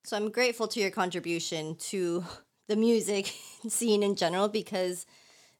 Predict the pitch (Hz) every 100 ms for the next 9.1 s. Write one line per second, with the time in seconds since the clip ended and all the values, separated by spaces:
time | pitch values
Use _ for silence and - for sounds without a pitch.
0 | _ _ 208 214 208 214 208 190 - 196
1 | 180 190 165 - 147 147 160 _ _ _
2 | 185 175 180 175 180 170 175 196 - 175
3 | 170 156 160 160 151 151 - 147 147 143
4 | 139 135 139 151 147 156 185 185 - 160
5 | 160 156 151 151 - - - _ _ _
6 | 190 170 156 139 - 208 208 202 196 190
7 | - 175 175 175 170 160 175 160 151 -
8 | - _ - _ - 202 196 196 196 185